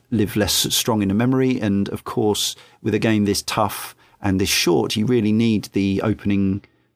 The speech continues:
tune to be a bit of a belter, and I think this one is.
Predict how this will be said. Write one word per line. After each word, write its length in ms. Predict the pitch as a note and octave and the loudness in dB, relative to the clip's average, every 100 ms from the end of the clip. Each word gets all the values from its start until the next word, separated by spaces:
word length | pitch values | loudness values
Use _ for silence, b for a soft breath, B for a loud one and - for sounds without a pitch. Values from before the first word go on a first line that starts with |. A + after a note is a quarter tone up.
| _ - | _ -4
tune 500 | - B2+ G#2+ G2 F#2+ | 0 2 2 0 0
to 100 | G#2 | -2
be 160 | G#2+ | 0
a 80 | G2+ | 0
bit 120 | A#2+ | 2
of 80 | G2+ | 0
a 60 | G2+ | 0
belter, 460 | G2+ G2+ F#2+ G2 | 0 0 0 -2
and 100 | F#2+ | 0
I 40 | F#2+ | -2
think 280 | - G#2 - | -2 -2 -2
this 180 | - | -4
one 140 | - F#2 | -2 0
is. 320 | F2+ F2+ - | 0 0 -4